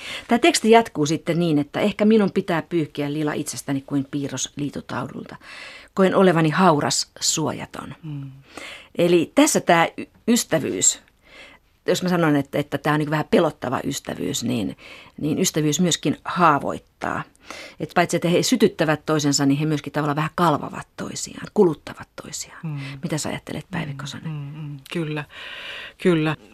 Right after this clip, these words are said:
Speaker 2: Et se on niinku hy-, erittäin hyvin kuvattu ystävyys, niinku el-, elävä ystävyys, että siinä tulee kaikenlaiset puolet ja nämä kohtalot tavallaan menee eri suuntaan siinä kohdassa jo sitten, kun,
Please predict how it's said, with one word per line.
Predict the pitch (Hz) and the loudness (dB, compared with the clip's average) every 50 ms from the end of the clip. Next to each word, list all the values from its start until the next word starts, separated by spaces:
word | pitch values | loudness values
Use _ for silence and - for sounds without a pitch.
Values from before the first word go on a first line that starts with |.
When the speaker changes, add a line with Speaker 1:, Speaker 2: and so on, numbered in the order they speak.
| - - | -14 -10
Speaker 2:
Et | - 156 - | -8 -8 -4
se | - - 165 | -2 0 2
on | 156 160 | 2 2
niinku | 160 160 160 170 | 0 0 0 2
hy-, | 175 185 202 - | 2 2 2 2
erittäin | - 185 180 170 147 - - 147 151 | 2 0 0 0 -2 -2 -2 -2 0
hyvin | 165 180 160 151 139 | 0 -2 -2 -2 -4
kuvattu | - - 151 143 135 131 - _ _ - 131 139 - _ _ _ _ _ _ _ _ _ _ _ _ _ _ - | -4 -4 -4 -4 -4 -6 -8 _ _ -12 -10 -10 -12 _ _ _ _ _ _ _ _ _ _ _ _ _ _ -6
ystävyys, | - 170 151 - - - 139 151 135 135 143 - - | -4 -4 -4 -4 -6 -8 -6 -4 -4 -4 -4 -4 -4
niinku | 139 135 139 - 147 | -4 -6 -4 -4 -4
el-, | 131 - 160 - | -2 -2 -2 -2
elävä | - - 170 165 156 147 147 139 127 143 - _ _ _ _ _ _ - | 0 0 2 2 2 0 0 -4 -8 -8 -12 _ _ _ _ _ _ -8
ystävyys, | - 151 - - 139 143 160 139 139 - | -8 -8 -6 -8 -8 -8 -6 -6 -6 -6
että | 143 139 - - 147 | -8 -8 -8 -8 -6
siinä | - - 151 143 139 | -4 -4 -4 -4 -4
tulee | 151 156 156 147 | -4 -2 -2 -2
kaikenlaiset | 147 - 160 151 - 143 139 143 143 - 147 - - _ | 0 -2 -2 -2 -4 -6 -6 -6 -6 -6 -8 -12 -10 _
puolet | 170 160 147 139 139 139 - | -6 -4 -4 -4 -4 -6 -6
ja | 147 | -6
nämä | 143 139 139 139 139 143 - - - - - - - - - - - - | -4 -4 -4 -4 -6 -8 -10 -14 -20 -20 -20 -20 -20 -20 -20 -20 -20 -2
kohtalot | - - 226 - - - 156 147 139 139 - | 0 0 0 0 0 -2 -2 -2 -2 -4 -2
tavallaan | - 165 156 156 147 147 147 147 147 | -4 -2 0 0 -2 0 -2 -2 -2
menee | 156 160 160 156 160 - 190 | -2 -2 -2 -2 0 0 0
eri | 190 190 160 | 0 0 0
suuntaan | - - - 170 156 151 147 - 139 139 | 0 0 -2 -2 -2 -2 -2 -4 -4 -2
siinä | - 170 156 143 143 - _ _ _ _ | -2 -2 -2 -2 -4 -6 _ _ _ _
kohdassa | _ - 147 147 147 156 - - 196 | _ -10 -6 -6 -6 -6 -4 -4 -2
jo | 190 190 180 | -2 -2 -2
sitten, | - 170 160 - - 151 - | -2 -4 -4 -4 -6 -8 -6
kun, | - 151 147 139 135 | -6 -4 -4 -4 -4